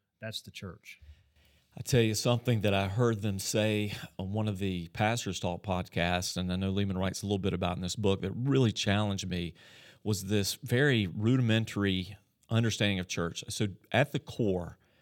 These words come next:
Speaker 2: when you think of the church, and I'm asking you really this question, not rhetorical for any of the listeners, when you think of church, do you fundamentally think of the church as the people up front or the people gathered? Because if you think of it as the people up front,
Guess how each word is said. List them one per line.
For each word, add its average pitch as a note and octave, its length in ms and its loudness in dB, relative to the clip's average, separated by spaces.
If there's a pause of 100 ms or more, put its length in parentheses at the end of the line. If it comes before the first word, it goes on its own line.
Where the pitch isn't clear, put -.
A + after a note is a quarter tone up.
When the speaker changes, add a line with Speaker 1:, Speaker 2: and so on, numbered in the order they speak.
(240)
Speaker 2:
when F#2+ 140 -2
you B2+ 140 4
think D#3 240 0
of B2+ 120 0
the G#2 100 0
church, - 720 -4 (560)
and G2 100 -4
I'm G2 100 0
asking A#2 360 4
you G#2 100 2
really G#2 240 4
this F#2+ 160 -2
question, G2+ 340 2
not G#2+ 160 2
rhetorical G#2+ 540 0
for F2 300 -10 (680)
any A#2+ 160 6
of G2 60 2
the F2+ 60 0
listeners, G#2 420 2
when A2 100 2
you G#2+ 60 0
think E3 220 0
of A#2 80 0
church, B2 280 0
do G#2+ 80 -4
you G2+ 40 -2
fundamentally D3 640 4
think A#2 180 0
of G#2+ 60 2
the G2+ 60 2
church G#2 300 0
as G2 140 -2
the F#2+ 80 -6
people - 480 2
up B2 160 0
front - 560 -4 (720)
or G#2+ 240 6
the F#2+ 80 -2
people G#2+ 640 4 (360)
gathered? F#2+ 520 -2 (1200)
Because A2 260 -2
if G2+ 120 0
you A2 80 0
think F3+ 260 -2
of D#3 80 0
it A#2+ 80 2
as G2+ 180 2
the G2 80 -4
people A2 420 0
up - 120 -2
front, F2+ 520 -6